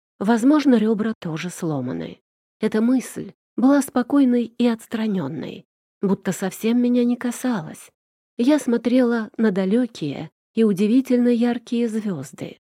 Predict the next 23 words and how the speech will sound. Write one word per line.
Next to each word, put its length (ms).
Их 180
было 260
так 260
много. 540
Мелкие 540
сияющие 760
жемчужинки 1000
на 180
чёрном 500
бархате 580
неба. 460
Не 140
самый 420
плохой 440
вид 380
перед 280
смертью. 640
И 100
эта 300
мысль 520
далась 440
мне 200
спокойно. 800